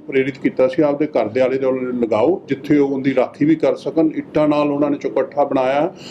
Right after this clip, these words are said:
ਜਾਂ ਉਹਨਾਂ ਦੀ ਲਗਾਤਾਰ ਨਿਗਰਾਨੀ ਕੀਤੀ ਜਾ ਸਕਦੀ ਹੈ, ਉੱਥੇ ਬੂਟੇ ਲਗਾਏ ਗਏ ਨੇ।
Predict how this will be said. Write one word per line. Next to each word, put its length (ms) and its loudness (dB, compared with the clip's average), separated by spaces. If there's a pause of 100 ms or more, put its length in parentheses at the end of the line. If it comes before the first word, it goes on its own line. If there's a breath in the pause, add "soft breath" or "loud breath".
(140 loud breath)
ਜਾਂ 120 2
ਉਹਨਾਂ 220 2
ਦੀ 80 0
ਲਗਾਤਾਰ 420 2
ਨਿਗਰਾਨੀ 720 0
ਕੀਤੀ 240 -2
ਜਾ 240 2
ਸਕਦੀ 420 -2
ਹੈ, 60 4
ਉੱਥੇ 280 0
ਬੂਟੇ 300 -2
ਲਗਾਏ 320 0
ਗਏ 120 0
ਨੇ। 120 4